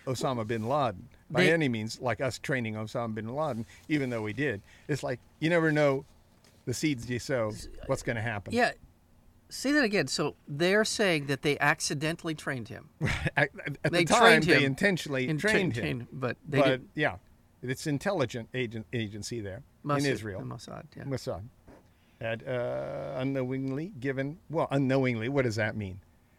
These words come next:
Speaker 1: They, they didn't know they were, they, they must, somebody must have known they were giving him training.
Speaker 2: 'Cause I'm, I'm a little confused because Mandela was, he went from terrorist
Speaker 1: Yeah.
Speaker 2: to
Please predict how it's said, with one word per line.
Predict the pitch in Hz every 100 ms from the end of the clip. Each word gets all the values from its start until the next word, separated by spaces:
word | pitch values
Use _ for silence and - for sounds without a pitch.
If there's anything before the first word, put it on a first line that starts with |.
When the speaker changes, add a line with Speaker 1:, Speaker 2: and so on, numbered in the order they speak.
| _ _ _ _ _ _ - - -
Speaker 1:
They, | 120 127 - -
they | 135 127
didn't | 156 147 120
know | 123 139 165
they | 180
were, | 135
they, | 131 143
they | 147 156
must, | 170 -
somebody | 160 233 165
must | 127 120 -
have | 123
known | 120
they | 120 117
were | 117
giving | 120 120
him | 110
training. | 110 113 104 123 208 _ _ -
Speaker 2:
'Cause | 196 202
I'm, | 190 - 165
I'm | 180
a | 170
little | 214 240
confused | - 196 - 202 196
because | 165 143 147 135 123 - -
Mandela | 143 143 143 165 180 151
was, | 127 123 120 -
he | 143
went | 143 151 135
from | - 131 117 110 113 _ - - - _ _ -
terrorist | 147 151 143 113 127 - - -
Speaker 1:
Yeah. | 110 95 _ -
Speaker 2:
to | 151 127 120